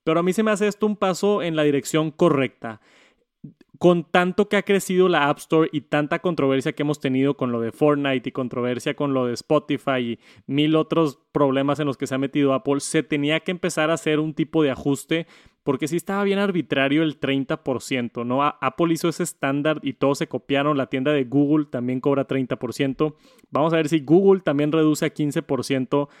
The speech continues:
para cierto segmento. A mí se me hace excelente esto. Estás ayudando a la mayoría de la gente que tiene aplicaciones,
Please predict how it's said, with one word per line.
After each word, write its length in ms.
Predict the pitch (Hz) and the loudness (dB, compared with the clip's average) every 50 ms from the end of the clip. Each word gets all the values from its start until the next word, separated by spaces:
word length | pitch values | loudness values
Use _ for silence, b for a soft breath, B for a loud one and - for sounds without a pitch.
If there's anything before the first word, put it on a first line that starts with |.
| b b b b | b b b b
para 220 | - 127 123 123 117 | -6 -4 -2 -2 -2
cierto 420 | - 135 131 120 - - 139 139 | -2 -2 -2 -2 -2 -2 -2 -2
segmento. 640 | - - 135 117 123 123 123 127 123 - 139 143 - b b b b b b b - | -2 -4 -6 -4 -4 -4 -4 -4 -2 -2 -2 -2 -2 b b b b b b b -4
A 80 | - 151 | -2 0
mí 100 | 170 180 | 0 2
se 120 | - 214 | 2 2
me 60 | 208 | 0
hace 120 | 196 - 220 | 2 0 -2
excelente 500 | - - - 160 147 151 147 131 156 139 | -4 -2 -2 0 0 0 0 0 0 -2
esto. 220 | 120 - - 127 | -2 -4 -6 -8
Estás 240 | 117 - 151 143 - | -6 -4 -6 -4 -2
ayudando 460 | 180 180 175 165 156 151 156 165 175 | 2 2 2 2 2 0 2 2 2
a 40 | 165 | 2
la 140 | 156 143 135 | 2 0 -2
mayoría 540 | 127 120 120 123 123 123 123 131 147 175 190 | 0 0 0 0 0 0 2 2 2 2 2
de 80 | 190 | 0
la 100 | 175 156 | 0 -2
gente 240 | - 165 165 170 175 | -2 -4 -4 -2 -4
que 80 | 165 151 | -4 -2
tiene 180 | - 156 165 | -4 -4 -4
aplicaciones, 720 | 156 - 165 - - 131 - - 147 151 160 170 165 - | -4 -4 -6 -4 -4 -4 -2 -2 -2 0 0 -2 -2 -4